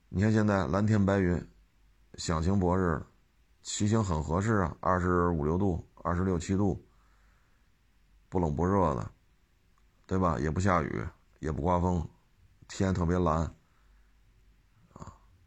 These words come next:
成群结队的，这遮挡号牌了，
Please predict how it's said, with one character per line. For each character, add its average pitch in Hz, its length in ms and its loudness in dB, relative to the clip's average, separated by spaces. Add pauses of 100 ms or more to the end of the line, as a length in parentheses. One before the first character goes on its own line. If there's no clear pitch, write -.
(1600)
成 120 300 2
群 117 200 6
结 90 200 6
队 92 160 2
的， 50 180 -6 (2500)
这 120 220 4
遮 104 220 4
挡 82 180 2
号 82 140 2
牌 78 100 -2
了， 73 400 -4